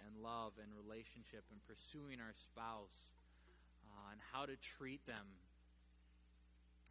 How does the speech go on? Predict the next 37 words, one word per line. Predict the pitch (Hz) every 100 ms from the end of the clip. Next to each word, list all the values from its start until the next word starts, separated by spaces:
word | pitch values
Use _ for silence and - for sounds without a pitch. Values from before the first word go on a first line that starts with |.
| -
Heavenly | 147 139
Father, | 120 - 135 135
I | 120
pray | 113 - 135 -
for | 131 120 110
the |
relationships | 113 117 113 127 - 123 - 120 -
and, | 113 104 107
and |
the | 101
marriages | 110 123 123 120 110 107
in | 101
this | 95 - 117
room, | 120 117 110 101 - - - -
that | 117
you | 139
would | 131
nurture | 127 127 - 127
them | 117 110
and | 107
that | 107 110
you | 117
would | 113 104 - - -
grow | 127 127 131 131
them | 120 107
and | 107
that | 113
you | 117
would | 117 110
draw | 107 117 127 123
people | 123 113 110 -
closer | 127 127 - 123 -
together, | 107 113 117 117 104 - - - - - - - -
that | 120 135
they |
would | 135 123
be | 120